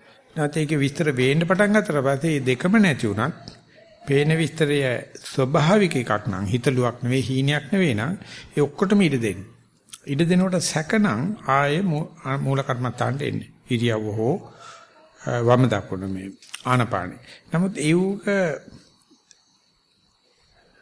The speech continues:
හරහා, ඉරියව්ව හරහා, වම දකුණ, අ,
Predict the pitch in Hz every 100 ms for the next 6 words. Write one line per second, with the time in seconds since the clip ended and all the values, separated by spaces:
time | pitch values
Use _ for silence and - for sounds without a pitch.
0 | _ - 135 196 139 101 87 - - -
1 | - - _ 131 123 131 117 110 110 120
2 | 151 151 123 135 131 147